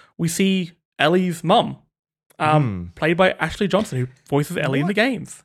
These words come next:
Speaker 2: Which, wow. Okay, I'm, I'm trying to imagine them approaching this like, okay, you can't play Ellie. Play Ellie's mum.
Speaker 1: How
Speaker 2: That's
Speaker 1: do you
Speaker 2: pretty
Speaker 1: pass
Speaker 2: amazing.
Speaker 1: the character along?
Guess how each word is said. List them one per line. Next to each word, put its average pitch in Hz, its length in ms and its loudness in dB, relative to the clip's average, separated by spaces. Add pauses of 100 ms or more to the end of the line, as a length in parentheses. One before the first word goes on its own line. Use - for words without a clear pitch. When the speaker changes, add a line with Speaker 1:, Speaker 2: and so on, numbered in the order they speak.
Speaker 2:
Which, 190 480 2
wow. 127 580 2
Okay, 135 420 0
I'm, 139 200 -6
I'm 160 140 -4
trying 233 200 2
to 302 60 6
imagine 151 340 2
them 139 100 2
approaching 120 420 0
this - 160 -8
like, 117 280 0 (160)
okay, 120 160 0
you 107 100 -2
can't 190 260 2
play 175 200 4
Ellie. 92 460 -8 (300)
Play 180 320 2
Ellie's 247 320 4
mum. 98 560 -4 (180)
Speaker 1:
How - 120 0
Speaker 2:
That's 170 120 2
Speaker 1:
do 196 40 2
you 202 80 2
Speaker 2:
pretty 120 200 2
Speaker 1:
pass 143 240 4
Speaker 2:
amazing. 110 240 -4
Speaker 1:
the 107 40 -2
character 135 420 0
along? 123 480 -4